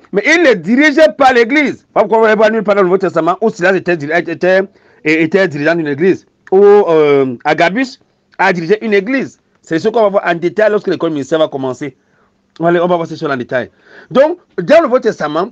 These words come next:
un prophète n'est pas pasteur. Un pasteur ne peut pas être prophète. On peut être en même temps pasteur et prophète. Non. On peut être pasteur et avoir le don de prophétie. Maintenant, il peut arriver que, dans les cas de force majeure, un pasteur, un prophète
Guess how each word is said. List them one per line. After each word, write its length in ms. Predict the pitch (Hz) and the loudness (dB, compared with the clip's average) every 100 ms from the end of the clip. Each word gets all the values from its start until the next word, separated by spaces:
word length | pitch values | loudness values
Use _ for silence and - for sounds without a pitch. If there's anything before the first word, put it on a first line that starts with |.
| _ _ - | _ _ 0
un 180 | 330 | 0
prophète 480 | 311 - 220 - 285 | 0 -2 -2 2 0
n'est 120 | 277 | 2
pas 220 | 240 226 202 | -2 -2 -4
pasteur. 440 | 190 165 233 214 | -4 -4 -2 0
Un 160 | 269 302 | 0 -2
pasteur 340 | - 202 - | -2 -4 -2
ne 40 | 214 | -4
peut 40 | |
pas 140 | 226 208 | -2 -2
être 160 | 202 | -2
prophète. 580 | 202 160 143 185 - _ _ _ - | -6 -6 -4 -4 -4 _ _ _ -4
On 60 | |
peut 80 | 214 | 0
être 120 | 233 | 2
en 80 | 196 | 0
même 80 | 196 | -2
temps 180 | 214 202 | -2 -4
pasteur 400 | - 165 170 190 | -4 -4 -2 -2
et 60 | |
prophète. 460 | 156 156 139 185 185 _ _ - | -2 -6 -4 -4 -6 _ _ -8
Non. 380 | 214 294 214 - _ - | -2 0 0 -4 _ -6
On 100 | 254 | 0
peut 80 | 269 | 0
être 200 | 262 254 | 0 -2
pasteur 540 | - 175 - 220 240 - _ | 0 -4 0 0 0 -2 _
et 160 | - 226 | 0 2
avoir 220 | 220 262 | 4 4
le 160 | 277 254 | 4 2
don 360 | 202 277 381 370 | 0 0 0 2
de 80 | 240 | 0
prophétie. 580 | - 160 160 131 123 - _ _ _ _ _ _ _ - - | 0 -2 -4 -6 -10 -12 _ _ _ _ _ _ _ -18 -2
Maintenant, 200 | 226 330 | 0 2
il 100 | 381 | 0
peut 100 | - 381 | 2 2
arriver 280 | 269 226 269 | 4 2 2
que, 320 | 208 208 233 _ _ _ | 2 2 0 _ _ _
dans 260 | 139 147 311 | -6 0 2
les 120 | 269 | 2
cas 180 | - 277 | 2 2
de 80 | 240 | 2
force 320 | - 233 226 | 0 -2 0
majeure, 580 | 233 170 139 127 135 190 - _ _ - | 0 0 -2 -4 -4 -6 -10 _ _ -2
un 200 | 277 285 | 0 0
pasteur, 720 | - 208 180 - 202 202 202 - | 0 -2 0 0 2 2 0 -2
un 220 | 226 262 | 0 0
prophète 580 | 240 180 180 - 202 233 | 0 0 0 2 2 2